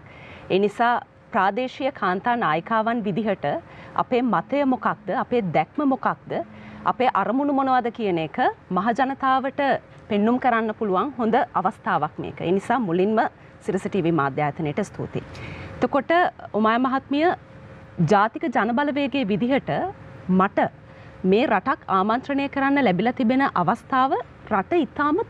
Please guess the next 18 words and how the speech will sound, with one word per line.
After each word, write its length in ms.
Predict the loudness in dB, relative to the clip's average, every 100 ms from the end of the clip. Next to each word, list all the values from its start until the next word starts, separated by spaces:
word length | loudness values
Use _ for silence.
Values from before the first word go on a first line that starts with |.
| -2
තීරණාත්මක 760 | 2 4 4 2 2 0 -2 -2
සංවේදී 640 | 0 2 2 2 4 4
මොහොතක 360 | 2 -4 -6 -6
තිබෙන 260 | -2 0 0
අවස්ථාවක්. 600 | 0 -4 -4 -6 -6 -8 -14 -14 -14 -12 -12 -4
එතකොට 380 | 0 0 2 0 0 -2
නිස්කලංකය 720 | 0 0 2 2 4 2 0
කල්පනා 460 | 0 0 0 0 -2
කරලා 260 | 0 0 2
බැලුවොතින් 520 | 2 2 0 -2 -4 -6 -10 -18 -8 -2
එක්දහස් 420 | 2 2 2 2
නවසිය 360 | 0 2 0
හතලිස් 440 | 0 0 0 0 -2
අටේ 260 | -2 0 0
අපි 200 | 0 2
නිදහස 440 | 4 4 2 0
ලැබුවට 420 | 2 2 2 0 -2 -2
පස්සේ 420 | -2 -2 -4